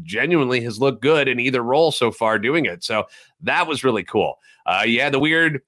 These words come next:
Pete Alonso <laughs> throwing Mason Wynn's first major league hit into the stands, which at first looked very intentional. Did it not? I mean, come on.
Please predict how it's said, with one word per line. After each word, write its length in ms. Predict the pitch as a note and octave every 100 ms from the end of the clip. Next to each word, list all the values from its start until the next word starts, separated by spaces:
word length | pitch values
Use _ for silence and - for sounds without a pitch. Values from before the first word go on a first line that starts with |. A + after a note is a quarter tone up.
| _
Pete 180 | - D#3+
Alonso 680 | D#3 D3 D#3 E3+ D#3+ E3+ E3+
<laughs> 20 |
throwing 340 | E3 D3+ D#3+
Mason 480 | D#3+ D3+ - - F3+
Wynn's 300 | C#3+ D3+ D#3
first 280 | - D3 -
major 240 | D3 C#3+
league 160 | C#3+ C3+
hit 140 | C#3
into 200 | D3 D3
the 100 | B2
stands, 420 | A2+ - D3 D#3+ C3
which 260 | D3+ D3 - - - -
at 200 | E3 E3+
first 300 | G#3+ C4 -
looked 180 | G#3 E3
very 400 | C#3+ D#3+ E3 D3+
intentional. 600 | C3+ - B2+ - E2 D#2
Did 160 | D3
it 80 | F#3+
not? 360 | F#3 F3+ F3 F3 _ _ -
I 60 |
mean, 160 | E3 F3
come 160 | F3+
on. 120 | F#3